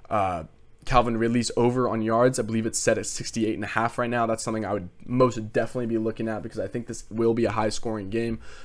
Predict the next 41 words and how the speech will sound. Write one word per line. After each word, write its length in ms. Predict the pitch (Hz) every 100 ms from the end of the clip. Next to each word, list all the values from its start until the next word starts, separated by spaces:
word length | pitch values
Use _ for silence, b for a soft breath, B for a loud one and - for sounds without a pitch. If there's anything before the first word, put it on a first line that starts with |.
| -
Travis 280 | 147 139
Kelce 540 | - 123 127 143 139 151
should 180 | - 127
be 100 | 120
back 280 | 120 120
on 120 | 123 120
this 180 | 120
one. 180 | 131 123
I 160 | - 113
would 160 | 117
definitely 300 | 113 117 120
be 160 | 113 113
eyeing 300 | 110 113 113
his 140 | 113
reception 480 | 101 104 110 - 110
total. 280 | 104 113 110
I 40 |
have 100 | 107
a 40 | 98
feeling 280 | - 113 104
it's 80 |
gonna 160 | - 104
be 100 | 101
around 260 | 98 101 98
seven 300 | - 95 104
and 100 | 95
a 40 |
half. 380 | 113 113 113 - B B B
I 100 | -
actually 220 | 110 - 107
haven't 180 | 101
even 160 | 95 87
looked 200 | 98 98
at 100 | 104
it 120 | 104
now 140 | 107 104
that 80 |
I 40 | 98
think 180 | 107 104
about 220 | 110 110
it. 120 | -